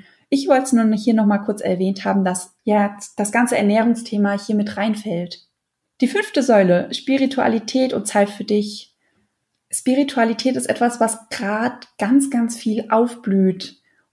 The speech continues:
Und ja, ich find's einerseits schön, andererseits beobachte ich ganz oft, dass diese spirituellen Menschen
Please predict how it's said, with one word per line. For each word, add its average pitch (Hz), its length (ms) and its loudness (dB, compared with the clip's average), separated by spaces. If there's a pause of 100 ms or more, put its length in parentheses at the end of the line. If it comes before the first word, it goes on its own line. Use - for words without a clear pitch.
Und 190 760 0
ja, 262 220 2
ich 208 80 -4
find's 226 240 -2
einerseits 220 680 -2
schön, 269 380 4
andererseits 233 560 0
beobachte - 440 -4
ich - 100 -10
ganz 220 220 -4
oft, 220 180 -4
dass 214 140 -4
diese 214 180 -4
spirituellen 233 760 0
Menschen 214 600 0